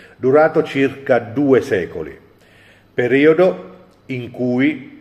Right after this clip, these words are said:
è stato fatto in Italia il novanta per cento dell'arte mondiale esistente. Nella prossima trasmissione, dopo la pausa estiva, questa è l'ultima di questa, eh, tornata,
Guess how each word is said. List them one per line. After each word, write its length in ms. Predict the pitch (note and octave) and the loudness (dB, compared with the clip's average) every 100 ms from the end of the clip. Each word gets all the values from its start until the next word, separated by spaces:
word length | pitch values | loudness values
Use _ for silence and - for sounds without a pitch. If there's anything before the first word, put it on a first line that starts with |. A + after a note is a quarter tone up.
| _ | _
è 120 | - A2+ | -8 -6
stato 320 | - A#2 B2 | -2 0 0
fatto 420 | - B2+ - A2 | 2 0 0 -6
in 100 | G2+ | -6
Italia 520 | G2+ C3+ D3 D#3+ D3+ | -4 0 2 2 2
il 160 | C#3 B2 | 0 -2
novanta 920 | A2+ A2 A2 B2+ E3 D3 A#2 - G#2 | -6 -4 0 0 0 -2 -8 -6 -4
per 280 | - G2 - | -4 -6 -4
cento 500 | - D#3+ E3+ E3 E3 | 0 0 0 -2 0
dell'arte 1000 | F3 C3+ F#2+ F#2+ - - G#2+ - - - | 0 -2 -4 -6 -10 -12 -10 -10 -20 -20
mondiale 840 | - B2 D3 A#2 G2+ G2 F#2+ F#2+ F#2 | -6 0 0 0 -2 0 0 -2 -6
esistente. 600 | A#2 - G2 - F2+ F2 - _ _ _ _ _ _ _ _ _ _ _ _ _ - | -8 -8 -14 -14 -16 -16 -20 _ _ _ _ _ _ _ _ _ _ _ _ _ -6
Nella 240 | A#2 A#2+ | 0 2
prossima 460 | C3+ D3+ - A#2 A2 | 4 2 0 -4 -2
trasmissione, 840 | G#2 F#2+ G2 F#2+ C#3 D#3+ D#3+ D#3 - - | -2 -4 -8 -6 0 0 0 -6 -10 -10
dopo 340 | G2+ A#2+ F#2 | -4 -4 -4
la 140 | F2+ E2 | -6 -4
pausa 460 | G#2 G2+ F2 F2 | 0 0 -2 -6
estiva, 720 | E2+ - - G2+ F#2 A2+ A#2 - | -12 -12 -16 -12 -4 -4 -4 -8
questa 420 | F#2 F2+ - F#2 | -6 -6 -8 -6
è 80 | F2 | -6
l'ultima 640 | E2+ G2+ F#2 E2 F2+ E2+ | -6 -8 -8 -12 -14 -14
di 100 | E2 | -14
questa, 560 | - F#2+ F2 - D#2+ D2+ _ _ _ - | -14 -14 -14 -14 -16 -16 _ _ _ -20
eh, 140 | D#2+ | -16
tornata, 920 | - G#2 F#2 F#2 E2+ F2 D3+ - - | -4 -4 -2 -8 -6 -2 -2 -4 -18